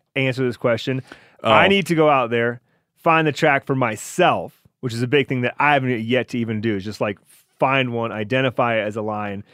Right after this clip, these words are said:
Speaker 1: and then just put Mingus on it. And then just the two of us go and do it and see what happens.
Speaker 2: In an area that's closed, when there's a unit that's closed f-, 'cause of quota, can
Speaker 1: Mm-hmm.
Speaker 2: you run?
Speaker 1: Correct. You still can.
Speaker 2: You can still run.
Speaker 1: Oh, yeah. Till April, I think it's fourteenth or fifteenth.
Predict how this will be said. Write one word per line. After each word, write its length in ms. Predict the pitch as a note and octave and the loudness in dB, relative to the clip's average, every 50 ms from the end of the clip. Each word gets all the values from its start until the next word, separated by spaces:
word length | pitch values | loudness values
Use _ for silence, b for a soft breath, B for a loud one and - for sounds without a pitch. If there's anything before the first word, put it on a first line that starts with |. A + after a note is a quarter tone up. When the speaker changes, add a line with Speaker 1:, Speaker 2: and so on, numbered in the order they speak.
| b b b b | b b b b
Speaker 1:
and 120 | B2 A#2+ | -6 -2
then 180 | B2+ B2 A#2+ A2+ | -2 -2 -2 -4
just 340 | F#2 - C3+ C3+ A2+ - - | -2 -2 -2 -2 -2 -4 -4
put 220 | - C3 A2+ F2 | -2 -2 -2 -2
Mingus 440 | G2+ G#2 A2 A2 G#2+ G2 G2 - - | -4 -4 -4 -4 -4 -6 -8 -8 -8
on 220 | A#2 F#2+ F#2+ F#2+ | -8 -8 -8 -8
it. 140 | F2 E2 - _ _ - | -10 -12 -16 _ _ -12
And 240 | A2+ A2+ A2+ A2+ | -10 -10 -8 -6
then 160 | A2+ A#2 A2+ A2 | -6 -4 -4 -4
just 200 | A2 G#2 - - | -6 -8 -10 -12
the 40 | |
two 280 | G2+ - - C3+ B2+ A#2+ | -16 -10 -6 -4 -2 -2
of 80 | A2 G#2 | -4 -6
us 120 | G2 - | -8 -10
go 220 | - A2+ G#2+ G2+ | -8 -6 -4 -4
and 140 | G2+ G2 F#2+ | -4 -6 -6
do 160 | F#2 G#2+ G2+ | -6 -6 -6
it 80 | F#2+ E2+ | -6 -6
and 100 | F#2 F#2+ | -10 -12
see 160 | - - G2+ | -12 -10 -8
what 140 | F#2+ F2+ F2 | -8 -8 -8
happens. 480 | F#2 E2 D2+ - - C#2 - - _ _ _ _ _ - | -10 -12 -12 -12 -14 -18 -20 -20 _ _ _ _ _ 0
Speaker 2:
In 140 | E3+ E3+ | 2 2
an 80 | E3 - - | 2 2 2
area 360 | F3+ F#3 G#3+ A#3 C4+ D4 C#4+ A#3+ | 0 2 2 2 0 -2 -2 -2
that's 240 | F3+ D3+ - - - | -2 -2 -2 -4 -10
closed, 760 | - - - - D3+ C3 A#2+ A#2 G#2+ G2 F#2+ F#2+ F#2+ F#2 - | -14 -10 -4 0 2 4 4 4 4 2 0 0 -4 -4 -2
when 140 | A#2+ B2 C3 | 0 2 2
there's 140 | D3+ C#3+ | 2 2
a 60 | D#3+ C#3+ | 0 0
unit 400 | B2+ C3 D3+ F3+ F#3 F3 C#3 - | 0 0 0 2 2 2 0 0
that's 180 | B2 G#2+ - | -4 -4 -4
closed 680 | - - - C3+ B2+ A2+ G#2 G2 F2 E2+ F2+ F2 - - - | -8 -6 -2 0 2 2 2 2 0 -2 -6 -8 -12 -12 -14
f-, 80 | A2 - | -12 -4
'cause 200 | - B2 A2 F#2+ | -2 0 0 0
of 80 | G2 - | -2 -6
quota, 500 | - - B2 B2 A#2+ A#2 A2 G2+ F#2+ F2 | -4 -2 0 2 4 4 4 2 0 0
can 120 | - C3 | 0 0
Speaker 1:
Mm-hmm. 180 | B2 B2+ A#2+ A#2 | 2 2 4 4
Speaker 2:
you 220 | A#2 B2 C#3+ D3+ | 4 4 2 2
run? 600 | C#3+ A#2 A2+ A#2 A#2 A#2 A#2+ B2 B2+ B2+ B2+ C3 | 0 2 2 4 4 4 4 2 2 0 0 -2
Speaker 1:
Correct. 380 | B2+ C3 A#2+ A2 G2 F#2 G2 - | 0 0 0 0 0 -2 -6 -10
You 100 | A2 A2 | -12 -12
still 220 | - - C3+ A#2 | -6 -4 -4 -4
can. 260 | G#2+ - A2 F#2 D2 C#2+ | -4 -4 -8 -10 -8 -6
Speaker 2:
You 80 | A2 A2 | -6 -4
can 80 | G#2 A2+ | -4 -2
still 160 | - - G#2+ | -2 0 0
run. 260 | F#2+ F2+ F2 F2 E2+ E2+ | 0 -2 -2 -4 -6 -4
Speaker 1:
Oh, 80 | - C3 | -2 0
yeah. 180 | B2 G#2 E2 - - | 0 -2 -4 -8 -8
Till 200 | - D3 C3 B2 | -6 -4 -4 0
April, 600 | B2 B2+ B2+ - - C#3 B2+ B2 A#2 A#2 - - - | 0 0 0 0 -2 -2 0 0 0 0 -2 -4 -8
I 40 | G#2+ | -10
think 160 | B2 C3 A2+ | -10 -8 -10
it's 100 | G2 - | -10 -12
fourteenth 580 | _ - B2 A#2 - - - B2 A2 G2 - G2+ | _ -6 -6 -6 -6 -8 -12 -12 -12 -12 -12 -14
or 100 | F#2+ F#2 | -14 -12
fifteenth. 460 | - G#2+ F2+ - _ - - - C#3 | -12 -12 -12 -12 _ -20 -20 -20 -20